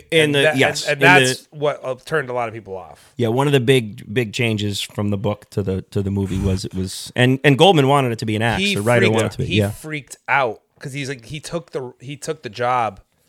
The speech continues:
Speaker 2: based on that scene in the book.
Speaker 1: Yeah.
Speaker 2: And when they changed, they, when they rewrote it,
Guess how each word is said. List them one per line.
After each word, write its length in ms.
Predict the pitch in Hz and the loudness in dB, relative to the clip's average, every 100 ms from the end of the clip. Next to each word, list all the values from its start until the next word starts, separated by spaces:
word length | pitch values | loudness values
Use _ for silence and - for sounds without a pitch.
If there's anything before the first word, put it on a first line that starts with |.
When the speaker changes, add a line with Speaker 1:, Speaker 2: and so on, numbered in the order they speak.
| _ _ _ _ _ _ _ _ | _ _ _ _ _ _ _ _
Speaker 2:
based 320 | - 123 123 - | -6 -4 -6 -10
on 180 | 123 113 | -10 -8
that 200 | 104 - | -10 -10
scene 440 | - 120 98 87 _ | -12 -12 -12 -18 _
in 80 | 110 | -16
the 80 | 104 | -10
book. 360 | 113 95 - _ _ _ _ _ | -8 -8 -14 _ _ _ _ _
Speaker 1:
Yeah. 300 | 107 107 107 104 | -4 -2 -2 -6
Speaker 2:
And 140 | 101 | -10
when 100 | 110 | -12
they 100 | 107 | -10
changed, 480 | - 127 123 117 - | -8 -6 -6 -8 -10
they, 120 | 117 | -10
when 280 | 110 120 117 | -10 -10 -8
they 100 | 113 | -8
rewrote 420 | 113 113 117 123 | -8 -4 -2 0
it, 260 | 120 117 | -2 -6